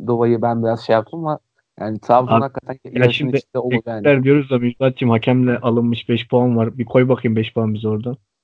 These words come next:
Speaker 2: Neredesin?
Speaker 1: Yani oldu yine güzel bir liderlik.
Speaker 2: Abi
Speaker 1: Yani.
Speaker 2: ya, <laughs> hani hadi
Speaker 1: Doğru.
Speaker 2: beş demeyelim de iki şey koy yani. Hani üç koy. Gençler Birliği'nin üçünü koy. Anladın mı? O çünkü net hakem değil mi?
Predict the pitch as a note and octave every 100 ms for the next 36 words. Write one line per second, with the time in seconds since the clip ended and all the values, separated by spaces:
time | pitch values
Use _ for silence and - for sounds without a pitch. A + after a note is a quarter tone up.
0 | _ _ _ A#2+ A#2+ A#2 G#2+ - F2+ -
1 | _ _ _ _ C3 G#2+ A2+ A#2 A2+ B2+
2 | E3 E3 C#3 B2 C#3 A2 C3+ C3+ B2+ C#3
3 | E3 - _ _ _ _ _ _ _ _
4 | _ _ _ _ - - A#2 C3 A#2 A#2
5 | - A#2 - _ _ _ _ C#3+ C3 -
6 | _ _ _ _ _ C3+ D3 C#3+ D3 -
7 | D#3+ D3 A#2+ A#2+ D3+ E3 - _ _ G3
8 | - _ _ - - - _ - - C3+
9 | C3+ G#2+ G2+ G2 G2+ G#2 G#2 - A#2 -
10 | G#2 G2+ A2 A2 A#2+ A2 G#2+ A2+ A2+ -
11 | A#2 - G2 - - _ _ - D#3+ A2+
12 | B2+ D3 A2 G#2+ _ _ B2+ A#2+ C3+ B2
13 | A#2+ A#2+ G#2 G#2 G2 F#3 -